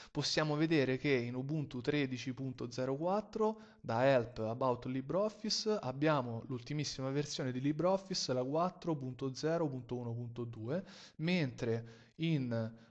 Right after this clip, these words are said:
nell'Ubuntu precedente, dodici punto dieci, avevamo, abbiamo tuttora la versione tre punto sei punto due punto due, quindi nuova versione di LibreOffice, la quattro.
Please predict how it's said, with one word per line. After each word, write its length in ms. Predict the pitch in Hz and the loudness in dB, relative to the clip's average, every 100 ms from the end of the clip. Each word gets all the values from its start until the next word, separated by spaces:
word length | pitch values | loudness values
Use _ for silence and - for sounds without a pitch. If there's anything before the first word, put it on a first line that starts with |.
| - | -10
nell'Ubuntu 800 | 117 120 120 127 131 156 139 120 | -4 -2 0 -2 0 0 0 -2
precedente, 760 | 135 135 196 127 113 117 147 | -2 0 2 2 2 0 2
dodici 340 | 143 120 120 135 | 2 0 -2 -2
punto 320 | 156 180 220 | -2 -2 0
dieci, 320 | 123 120 127 | 0 0 0
avevamo, 640 | 139 175 123 110 131 170 | 2 2 0 0 -2 -2
abbiamo 400 | 170 - 110 113 | -4 -10 -8 -6
tuttora 460 | 139 202 - 117 117 | -6 -8 -4 -4 0
la 100 | 135 | 2
versione 460 | 143 151 - 120 113 | 2 2 -2 -4 -2
tre 200 | 160 156 | 0 2
punto 300 | 190 196 269 | 0 0 0
sei 180 | 127 | 2
punto 300 | 123 139 139 | 2 0 0
due 180 | 139 131 | 0 0
punto 300 | 123 135 - | 0 -2 -4
due, 260 | 135 123 123 | -4 -2 0
quindi 280 | 180 156 147 | 2 4 6
nuova 220 | 196 202 | 6 8
versione 360 | 214 208 156 | 6 4 0
di 80 | 147 | 2
LibreOffice, 640 | 147 147 135 123 131 - 139 | 2 4 6 6 2 0 2
la 80 | |
quattro. 560 | 135 127 127 - 135 - | 4 4 2 0 -2 -4